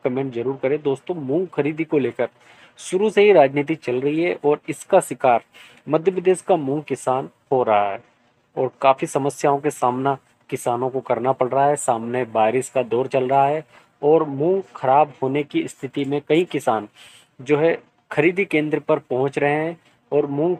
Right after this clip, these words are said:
से लेकर कई समस्याएं उनके सामने आ रही है। मूंग खरीदी की आखिरी तारीख इकतीस जुलाई है और सिर्फ सात से आठ दिन बचे हैं। ऐसे में कई किसानों के कमेंट आ रहे हैं लगातार, क्या मूंग खरीदी की तारीख आगे बढ़ेगी या नहीं?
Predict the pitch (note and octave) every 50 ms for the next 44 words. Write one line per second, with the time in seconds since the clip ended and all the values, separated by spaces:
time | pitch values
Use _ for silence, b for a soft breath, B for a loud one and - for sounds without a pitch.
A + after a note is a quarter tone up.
0 | - - - - E3 D3+ C#3 C#3 C3 D3+ D3+ C#3 - - E3 F3+ F#3+ - - C#3+
1 | C3+ C3+ - - C#3+ C3+ C3+ C3+ B2+ A#2+ C#3+ B2+ - A2 G#2+ A2+ C3+ D3 C3 A#2
2 | A2 G#2+ G2+ G2 G2 F#2 - B B B B B B D#3 F3+ G#3 G#3 - E3+ E3
3 | F3+ F#3 F3+ G3+ G3 G#3 G3+ - - - C#3 C3 B2+ - D#3+ F#3+ F3+ - - B2+
4 | B2+ C#3+ D3 - B2+ - C#3 B2 _ - D3+ C3 A#2 A#2 A2+ A#2 A#2+ C#3 D3 C#3+
5 | E3 E3+ F3 D#3 D3+ C#3+ - - - F3 E3+ - - - - - - D3 D3+ D#3
6 | - - G#3 - - C3 C3 C3 C3 B2 C#3 D3+ D3+ B2+ A#2+ - - A#2 A2+ A2+
7 | A2+ A2+ A2 - D#3 C#3+ D3 D#3+ D3+ - D#3+ D#3+ F3 F3 - D#3 - - C#3 C#3
8 | D3 D3+ D3 - - D#3+ - - B2 A2+ A#2+ C3 C3 - - - C3+ B2 B2 C3
9 | D3 D3+ C#3+ C#3+ C3+ C#3+ C#3+ C#3 D3 D#3 F3 F#3 B B B B B B - F#3
10 | F#3+ F3+ F3 F#3+ G3+ F#3+ - E3 D#3+ E3+ E3+ F#3 F#3 F#3+ - - A#2+ B2 D3+ D3+
11 | C#3 B2 B2 B2+ C#3+ C3+ A2+ A#2+ B2 C#3 D3+ D3 E3 F3+ F#3 B B B B B
12 | B - C3+ C3+ C3+ C3+ C#3+ E3+ F#3